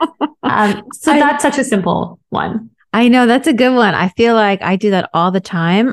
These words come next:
Speaker 1: Uh, I wipe my lens, uh, the front and the back, and people are like, "What are you doing?" I'm like, "I'm cleaning my lens. It's got so much
Speaker 2: Yes.
Speaker 1: gook on it." And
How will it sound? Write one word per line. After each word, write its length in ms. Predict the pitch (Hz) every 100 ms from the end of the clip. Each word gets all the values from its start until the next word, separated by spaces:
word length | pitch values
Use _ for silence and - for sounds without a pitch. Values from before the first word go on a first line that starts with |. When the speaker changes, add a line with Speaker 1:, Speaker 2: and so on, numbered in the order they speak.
| -
Speaker 1:
Uh, 340 | 170 170 160
I 140 | - 170 165
wipe 200 | 165 165
my 160 | 165
lens, 360 | 165 156 170 170
uh, 100 | 190
the 140 | 180 165
front 260 | - 170
and 160 | - 175
the 60 | 170
back, 440 | 135 135 156 - - - - -
and 140 | 180
people 120 | 185 180
are 40 |
like, 80 | 180
"What 80 | 254
are 40 |
you 80 | 370
doing?" 200 | 349 320
I'm 80 | 220
like, 180 | 196
"I'm 80 | 277
cleaning 360 | 285 - 339 370
my 160 | 311
lens. 340 | 254 233 285 196
It's 100 | 175
got 220 | 196 196
so 140 | -
much 160 | 233 190
Speaker 2:
Yes. 200 | - -
Speaker 1:
gook 220 | 208 -
on 200 | 453 349
it." 240 | 196 185 -
And 240 | 202 196